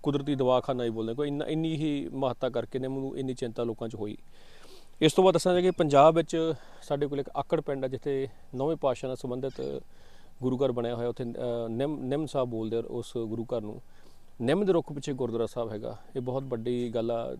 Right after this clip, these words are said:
ਕੋਈ ਦਰਸ਼ਨਾਂ ਲਈ ਜਾ ਸਕਦੇ ਆ। ਅਸੀਂ ਵੀ ਉੱਥੇ ਇੱਕ ਵੀਡੀਓ ਬਣਾਈ ਹੋਈ ਆ, ਸਾਡੇ YouTube ਚੈਨਲ 'ਤੇ ਪਈ ਆ। ਤੇ ਬਹੁਤ ਹੀ ਇੱਕ ਮਹਾਨਤਾ ਰੱਖਦਾ ਨਿੰਮ ਦਾ ਰੁੱਖ ਸਾਡੇ ਪੰਜਾਬ 'ਚ।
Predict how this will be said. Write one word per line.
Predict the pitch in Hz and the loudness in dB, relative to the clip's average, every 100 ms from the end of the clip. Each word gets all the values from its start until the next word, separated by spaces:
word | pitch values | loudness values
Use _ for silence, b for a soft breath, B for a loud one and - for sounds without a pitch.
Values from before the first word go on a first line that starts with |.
| - | -6
ਕੋਈ | 120 | -2
ਦਰਸ਼ਨਾਂ | 113 - 123 | -2 0 -2
ਲਈ | 120 | 0
ਜਾ | 113 | 0
ਸਕਦੇ | 110 117 110 113 | 0 -4 -2 -2
ਆ। | 113 | -2
ਅਸੀਂ | 113 127 | -4 -4
ਵੀ | 120 | -2
ਉੱਥੇ | 120 123 120 | -4 -2 -4
ਇੱਕ | 117 | -2
ਵੀਡੀਓ | 120 131 131 | -2 -2 -2
ਬਣਾਈ | 131 113 | -2 -2
ਹੋਈ | 117 | -2
ਆ, | |
ਸਾਡੇ | 117 120 113 | -2 -2 -2
YouTube | 113 110 | -4 -2
ਚੈਨਲ | 113 110 | -2 -2
'ਤੇ | 110 | -4
ਪਈ | - 110 113 | -4 -6 -8
ਆ। | - - b b b b b b b b - - - | -12 -16 b b b b b b b b -18 -18 2
ਤੇ | 151 | 8
ਬਹੁਤ | 151 165 190 | 8 8 6
ਹੀ | |
ਇੱਕ | 165 165 | 6 4
ਮਹਾਨਤਾ | 156 143 127 139 | 6 6 8 6
ਰੱਖਦਾ | 117 127 | 6 2
ਨਿੰਮ | 123 127 | 2 0
ਦਾ | 131 | 0
ਰੁੱਖ | 120 - | -2 -4
ਸਾਡੇ | 117 | -4
ਪੰਜਾਬ | 110 110 107 | -4 0 0
'ਚ। | 107 | 0